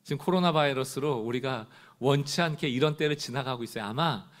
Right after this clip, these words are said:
어, 수백 년의 그 시간 동안에 어찌 보면 경제 활동 산업화되면서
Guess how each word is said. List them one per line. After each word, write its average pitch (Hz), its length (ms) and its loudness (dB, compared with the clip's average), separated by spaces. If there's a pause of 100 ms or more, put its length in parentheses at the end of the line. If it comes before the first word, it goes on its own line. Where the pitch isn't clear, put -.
(760)
어, 104 480 -10 (300)
수백 220 580 -2
년의 180 680 2
그 110 540 -6 (280)
시간 180 480 -4
동안에 131 640 -4 (360)
어찌 113 220 -10
보면 143 180 -4
경제 131 380 -2
활동 131 400 -2
산업화되면서 131 1200 -4